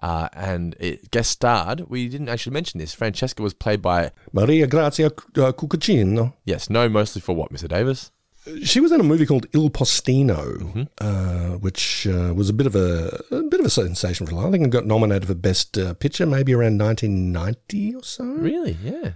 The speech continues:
Speaker 2: Yeah, but, um, also appeared in The World Is Not Enough, the James Bond adventure from a pr-, a few years earlier,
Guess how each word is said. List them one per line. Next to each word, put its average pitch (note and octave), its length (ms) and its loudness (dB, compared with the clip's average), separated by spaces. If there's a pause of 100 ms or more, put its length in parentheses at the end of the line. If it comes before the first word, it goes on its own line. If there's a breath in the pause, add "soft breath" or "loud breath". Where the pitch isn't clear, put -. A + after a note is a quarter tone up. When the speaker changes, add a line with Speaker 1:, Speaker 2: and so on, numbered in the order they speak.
(580)
Speaker 2:
Yeah, C#3 360 4
but, A2 280 0
um, B2 300 4 (340 loud breath)
also A2 360 2
appeared A2+ 420 4
in A2+ 300 0
The G#2 120 0
World B2 400 4
Is B2+ 120 2
Not C3+ 160 2
Enough, A#2 360 0
the - 100 -8
James F#2 340 0
Bond F#2 320 2
adventure E2+ 440 -2
from E2+ 200 -4
a D#2+ 40 -8
pr-, - 180 -8
a F2+ 120 -6
few F#2+ 160 -2
years F2 260 0
earlier, D2 360 -6